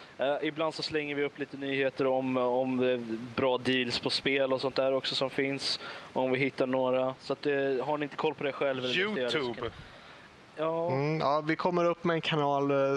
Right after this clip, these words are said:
Speaker 3: snart på YouTube också. Vi funderar på att, så, så här, fancyheter och slänga upp video tillsammans. Och även dessa, dessa podcast går ju live också, kan vi ju faktiskt passa på att säga. Det,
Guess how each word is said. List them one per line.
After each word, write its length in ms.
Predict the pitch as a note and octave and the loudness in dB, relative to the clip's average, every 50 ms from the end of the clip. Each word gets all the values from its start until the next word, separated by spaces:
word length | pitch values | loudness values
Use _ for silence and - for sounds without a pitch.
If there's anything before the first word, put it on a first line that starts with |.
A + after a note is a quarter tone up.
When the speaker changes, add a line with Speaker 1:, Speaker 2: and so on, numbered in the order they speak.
| C#3 G2+ - - - - - | 0 -2 -4 -4 -4 -4 -4
Speaker 3:
snart 400 | - - - D3 C#3 C#3 - - | -4 -2 0 0 0 0 0 0
på 100 | - C#3 | 0 2
YouTube 420 | C3+ C3+ C3+ C3+ - - C3 B2+ | 2 2 2 2 0 0 2 2
också. 240 | B2+ B2 - - - | 2 0 0 -2 0
Vi 120 | B2+ A#2+ A#2 | 0 0 0
funderar 440 | - C#3+ C3+ C3 B2+ B2+ A#2+ A#2+ | 0 0 2 2 2 2 2 2
på 240 | A#2+ - C3 B2 B2 | 0 0 0 2 2
att, 140 | B2 A#2+ - - - - D3 B2 - | 0 -2 -4 -8 -8 -8 -8 -10 -8
så, 280 | - - - - A#2 A2+ | -4 -2 0 0 0 0
så 80 | - | -2
här, 40 | A2+ | -4
fancyheter 840 | - - F#3 E3 C3+ A2+ - - C3+ C3 C#3 C#3 B2+ - - C3 | -2 0 0 0 0 0 0 0 0 2 2 2 2 2 0 0
och 80 | B2+ B2 | 0 0
slänga 260 | - C3+ C3+ C3+ C3+ | 0 0 0 2 0
upp 120 | B2 - B2+ | -2 -2 0
video 320 | C3 D3 D3+ D3+ D3 C#3 | 0 0 2 2 0 0
tillsammans. 600 | - - - - A#2+ G#2+ G#2+ G#2+ G#2+ G#2+ G#2 - | 0 0 0 0 2 2 2 0 0 0 0 0
Och 100 | B2+ C3 | 2 2
även 340 | C3 C3 B2 A#2 B2+ B2+ B2+ | 2 2 2 2 2 2 2
dessa, 520 | C3+ C3 A#2+ - - C3+ B2+ B2 B2+ B2+ - - - - - - - | 0 0 0 0 0 2 2 2 0 0 -4 -8 -14 -14 -14 -8 -4
dessa 220 | - E3 D3 D3+ E3 | -2 0 0 0 0
podcast 480 | - A3+ G#3+ F#3 D#3 - F#3 E3+ - | 2 2 0 2 2 2 0 0 2
går 180 | F3+ E3+ F3 E3+ | 2 2 4 4
ju 60 | F3 | 4
live 400 | F3 D#3+ C#3+ B2+ C3+ F#3+ C4+ D#4 | 4 4 2 2 2 2 2 4
också, 340 | C4+ A3 F3 C#3 - - C3 | 4 4 2 2 2 0 0
kan 200 | - - C3+ B2+ | 0 0 0 2
vi 60 | C3 | 2
ju 80 | C3 B2+ | 2 2
faktiskt 340 | - C3+ A#2+ - B2+ - - | 2 0 0 -2 -2 -2 -2
passa 200 | C3+ - - C3 | -2 0 0 0
på 220 | - C3 A#2+ A#2+ | 2 2 2 2
att 80 | A#2 - | 2 2
säga. 420 | - C#3 A#2+ A2 A2+ G#2+ G#2 A2 | 2 2 2 2 2 2 2 2
Det, 340 | A#2 C3+ C#3+ D3 C#3+ C#3+ | 2 2 2 2 2 0